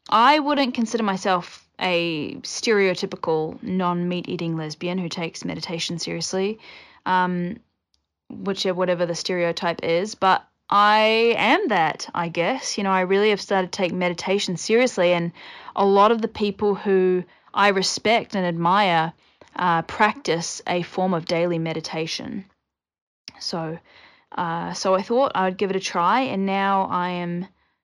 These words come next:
doing it most days, uh, when I remember and, and trying to get more into it as well. So, um, yeah, try to set aside time for that during the day. One of the reasons that I like to meditate is because,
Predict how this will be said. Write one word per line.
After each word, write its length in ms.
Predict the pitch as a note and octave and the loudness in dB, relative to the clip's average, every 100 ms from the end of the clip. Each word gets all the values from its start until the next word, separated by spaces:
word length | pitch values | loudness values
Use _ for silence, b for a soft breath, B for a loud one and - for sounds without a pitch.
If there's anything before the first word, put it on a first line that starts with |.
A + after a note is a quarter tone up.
| _ | _
doing 280 | G#3 C4+ E4 | -2 0 2
it 100 | E4+ | 2
most 400 | A#3 B3 C#4 - | 4 4 4 0
days, 580 | G3+ A3 F#3+ E3+ D#3+ - - | 2 4 4 2 -2 -8 -2
uh, 380 | F3 E3+ E3 | 0 2 2
when 200 | D#3+ F#3 | 0 -2
I 60 | F#3 | 0
remember 400 | E3+ E3+ F#3 E3 | 0 0 -2 0
and, 420 | D#3 F3+ E3+ E3 | 0 -2 -4 -4
and 120 | F3+ | -6
trying 160 | E3+ F#3 | -6 -6
to 60 | F3+ | -4
get 180 | F3 - | -4 -2
more 260 | F3 E3 | -4 -4
into 200 | E3 E3 | -6 -6
it 80 | D#3+ | -6
as 100 | D#3 | -6
well. 300 | D#3+ C#3+ - B B B | -6 -6 -10 B B B
So, 400 | - G3 F3+ F3+ _ _ _ _ _ _ _ _ _ _ _ _ - - | 0 2 2 0 _ _ _ _ _ _ _ _ _ _ _ _ -10 -2
um, 420 | F3+ E3+ E3 E3 | 0 0 -2 -2
yeah, 240 | G3 F3 | 0 2
try 180 | E3 G3+ | 0 0
to 80 | F#3 | 0
set 200 | - G3 | -2 -2
aside 420 | F#3 - F3 E3+ | -2 0 0 0
time 360 | - - B3+ A#3+ | -2 2 4 4
for 100 | G3+ | 2
that 180 | F#3 - | 0 0
during 300 | F#3 F3 E3+ | -2 -2 -2
the 60 | |
day. 300 | D3+ A#2 G#3+ - B B B B B _ | -4 -6 -8 -14 B B B B B _
One 480 | - F#3+ A#3 D4 D#4+ | -8 0 4 6 4
of 60 | D4 | 2
the 100 | C4 | 2
reasons 240 | B3+ A#3 | 2 2
that 80 | A3 | 2
I 80 | G3+ | 4
like 240 | G3+ B3 | 4 2
to 80 | - | 0
meditate 680 | A3 F#3+ - D#3+ F#3+ - - - | 0 0 -2 -2 -2 -6 -12 -6
is 160 | G#3+ | -6
because, 640 | G3 G3+ - A3 G#3+ G#3 | -4 -6 0 2 2 0